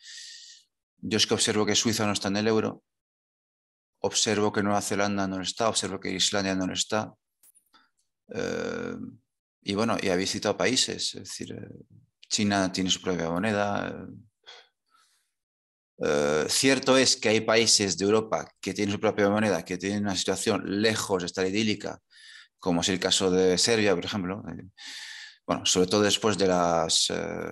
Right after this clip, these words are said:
de las, la aplicación de políticas neoliberales que impusieron después del bombardeo de Yugoslavia en el noventa y nueve, pero Noruega no está en el euro, pero, pero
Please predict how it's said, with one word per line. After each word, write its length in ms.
de 600
las, 160
la 60
aplicación 420
de 60
políticas 420
neoliberales 580
que 120
impusieron 440
después 240
del 100
bombardeo 520
de 100
Yugoslavia 640
en 100
el 80
noventa 300
y 40
nueve, 360
pero 200
Noruega 420
no 60
está 140
en 80
el 100
euro, 240
pero, 240
pero 160